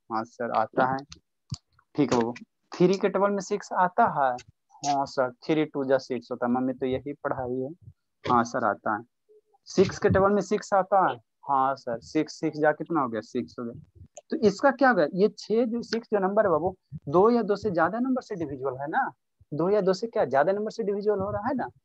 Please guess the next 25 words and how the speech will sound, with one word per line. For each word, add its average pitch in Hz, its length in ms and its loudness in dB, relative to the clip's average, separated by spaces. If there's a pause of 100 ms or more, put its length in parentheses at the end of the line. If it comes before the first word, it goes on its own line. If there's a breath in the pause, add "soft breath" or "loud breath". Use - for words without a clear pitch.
(200)
तो 180 60 0
इसको 190 200 -4
हम 233 80 0
लोग 233 140 -2
क्या 226 120 0
कहेंगे, 247 280 0 (120)
Composite 151 560 2
number 120 260 2
कहेंगे। 120 300 -4
क्या 156 200 -2
कहेंगे, 196 300 -4 (100)
Composite 131 540 0
number 110 260 0
कहेंगे। 113 340 -4
जैसे 147 280 -2 (100)
एट 175 220 2
देखो, 120 340 -2 (480)
समझना 165 400 4
है, 110 80 0 (100)
एट 156 200 2
देखो, 120 380 -8
एट 151 180 0
देखो, 113 300 -8
है - 1300 -8
ना, 139 80 4